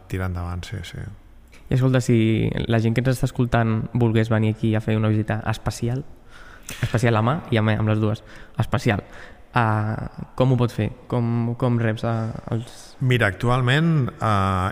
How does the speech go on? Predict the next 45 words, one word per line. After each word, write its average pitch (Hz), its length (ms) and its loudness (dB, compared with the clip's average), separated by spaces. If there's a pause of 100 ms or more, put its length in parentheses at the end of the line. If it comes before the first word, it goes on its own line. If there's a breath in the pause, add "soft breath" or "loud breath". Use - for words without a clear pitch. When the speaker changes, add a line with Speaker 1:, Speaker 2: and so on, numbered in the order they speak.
Speaker 1:
entre 110 220 0
setmana 131 680 2
rep 120 400 0 (100)
bàsicament 110 560 0
escoles, - 640 -4
vale? 104 320 0
És 98 80 -2
a 98 100 0
dir, 90 120 -2
els 87 180 -4
centres 104 540 0
escolars 104 540 -2
que 104 100 -2
vulguin 98 300 -2
venir 101 260 0
al 101 80 -2
planetari 120 540 2 (460 loud breath)
tenen 104 320 2
un 104 80 0
portal, 110 500 4
que 98 200 -2
és 92 100 -2
el 92 140 0 (100)
pae, 147 320 0
el 110 160 0
Programa 101 400 0
d'Activitats 98 400 -4
Escolars 98 400 -4
de 98 80 -2
l'Ajuntament 98 400 -2
de 98 80 -2
Barcelona, 135 460 0 (420 loud breath)
que - 80 -2
a 101 80 0
través 101 240 2
d'aquest 104 240 -2
portal 117 320 0
es 110 100 -4
poden 98 220 -4
apuntar 110 400 0
i 135 80 -2
poden 107 240 0
venir. 92 220 -2 (500 loud breath)
Les 107 180 2
famílies, 117 720 2